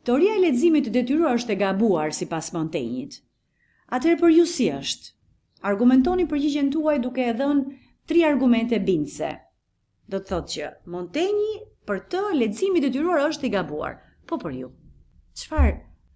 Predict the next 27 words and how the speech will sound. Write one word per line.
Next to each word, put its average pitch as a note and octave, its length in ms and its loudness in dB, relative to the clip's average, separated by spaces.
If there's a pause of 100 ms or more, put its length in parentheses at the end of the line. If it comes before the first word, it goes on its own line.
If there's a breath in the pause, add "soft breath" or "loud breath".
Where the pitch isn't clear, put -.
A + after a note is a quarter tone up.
(180)
përgjigje E3 400 -6
do D3 80 -8
më D3 220 -6
jepni C#3+ 260 -8
ose D#3 340 -12
më G3 200 -8
jepni E3+ 260 -10
tri D3+ 140 -10
argumente C3+ 480 -8
bindse C#3 400 -8
se C3+ 220 -14 (640)
pse C4 460 -4
leximi E3 480 -4
i D#3 40 -10
detyruar E3 640 -8
është D#3+ 220 -12
i A#2 60 -10
gabuar? F#2 420 -14 (760)
I G3+ 100 -8
rikthehemi D4+ 460 -4
tekstit D#3+ 360 -12
që E3 140 -12
të E3+ 160 -6
gjejmë C4+ 340 0
një F#3 100 -2
moment E3+ 400 -6
interesant F3 720 -10